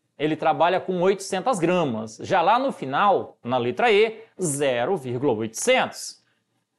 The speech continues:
Na letra B, ele trabalha com duzentos, mas na letra C,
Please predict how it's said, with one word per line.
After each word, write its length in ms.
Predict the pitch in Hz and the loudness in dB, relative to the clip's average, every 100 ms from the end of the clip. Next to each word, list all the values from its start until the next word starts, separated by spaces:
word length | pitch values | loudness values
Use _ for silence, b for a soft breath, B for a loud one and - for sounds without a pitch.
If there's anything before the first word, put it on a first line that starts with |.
| _ _ _ _ _ _ _ _ _ _ | _ _ _ _ _ _ _ _ _ _
Na 280 | 113 135 175 | -6 0 2
letra 360 | 196 208 220 220 | 2 2 2 2
B, 160 | 180 | 4
ele 200 | 220 247 | 4 2
trabalha 380 | 240 220 220 226 | 0 2 2 2
com 200 | 220 240 | 0 0
duzentos, 600 | 240 202 233 208 - - | 0 2 2 2 -2 -8
mas 140 | 170 | -6
na 140 | 147 170 | 0 2
letra 340 | 147 143 175 | 2 2 0
C, 480 | 180 - 180 262 | 0 0 0 0